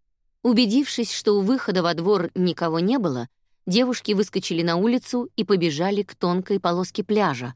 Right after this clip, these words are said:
которая разделяла сушу и залив. Перед этим Эллисон взяла из своей комнаты два канцелярских ножа.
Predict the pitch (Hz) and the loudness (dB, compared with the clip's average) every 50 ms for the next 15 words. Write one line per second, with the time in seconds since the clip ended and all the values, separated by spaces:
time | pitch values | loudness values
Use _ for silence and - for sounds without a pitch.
0 | _ _ _ _ _ _ - 180 160 170 165 156 156 151 147 156 151 131 139 156 | _ _ _ _ _ _ -4 -2 0 2 2 2 2 2 2 0 0 0 0 0
1 | 147 147 151 151 143 135 - - - - - - - 170 156 - - 151 139 151 | 0 0 0 0 -2 -2 -4 -4 -4 -4 -4 -4 -4 -4 -4 -4 -4 -4 -4 -4
2 | 135 127 120 - - _ _ _ _ _ _ _ _ _ _ _ _ - 196 180 | -4 -4 -8 -12 -14 _ _ _ _ _ _ _ _ _ _ _ _ 0 2 2
3 | 180 139 - - - 190 196 - - 185 180 - - 180 185 165 165 - - 151 | 2 0 0 -2 0 0 0 0 -2 -2 -2 0 0 0 2 2 0 -2 -4 -4
4 | 151 143 143 156 170 160 156 147 147 139 - - 147 147 147 143 139 - 180 196 | -4 -2 0 0 2 2 2 0 0 -2 -4 -4 -2 -2 -2 -2 -2 -2 -2 0
5 | 214 220 226 220 - 220 214 208 - - 165 151 160 147 151 160 180 - - 196 | 0 0 -2 -2 -2 -2 -2 -2 -6 -8 -6 -4 -2 -2 -2 -2 -4 -4 -4 -4
6 | 180 - 175 151 139 131 127 135 - - 151 - - 151 147 143 127 127 147 - | -2 -2 -2 -2 -2 -2 -4 -6 -8 -10 -12 -10 -6 -6 -6 -6 -6 -8 -12 -14